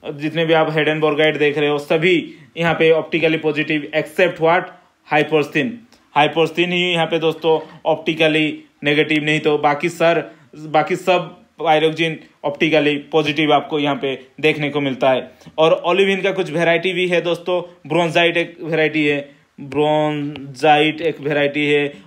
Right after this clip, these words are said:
और वैरायटी क्या है? अ, वैरायटी के बारे में हम बात कर रहे हैं। वैरायटी के बारे में हम अगर बात करेंगे तो bronzite एक अच्छा वैरायटी है, malaco-, malacolite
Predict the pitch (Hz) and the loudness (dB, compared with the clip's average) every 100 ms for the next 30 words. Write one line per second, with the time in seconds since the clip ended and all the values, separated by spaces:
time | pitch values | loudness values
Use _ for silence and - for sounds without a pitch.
0 | - 160 156 160 156 160 156 156 160 165 | -2 0 2 2 2 0 0 2 0 -4
1 | - _ _ _ 156 143 156 151 160 165 | -10 _ _ _ -4 0 2 2 0 0
2 | 160 156 156 151 151 131 131 143 143 139 | 2 2 0 -4 -6 -8 -4 -2 0 -2
3 | 135 135 135 - - - - _ _ _ | -2 -6 -10 -18 -16 -16 -16 _ _ _
4 | - 151 151 147 156 156 151 151 151 147 | -2 2 4 2 0 2 2 0 0 0
5 | 143 143 143 143 151 143 143 - - - | 0 2 0 2 0 0 0 0 -2 -4
6 | - 139 151 147 156 151 147 - 147 131 | -8 -2 0 2 2 2 -2 -8 -16 -16
7 | - 143 - 156 147 143 143 139 139 - | -8 -6 0 2 2 2 2 0 0 -10
8 | - 143 147 147 143 151 151 143 - 156 | -12 -4 0 2 4 4 4 2 -4 -2
9 | 160 156 160 - _ _ _ _ _ _ | 0 2 0 -6 _ _ _ _ _ _
10 | _ _ 139 139 139 143 143 139 - 156 | _ _ -8 -4 0 2 2 0 -2 2
11 | 151 156 - _ 135 135 143 147 143 | 2 0 -6 _ -4 2 4 2 -2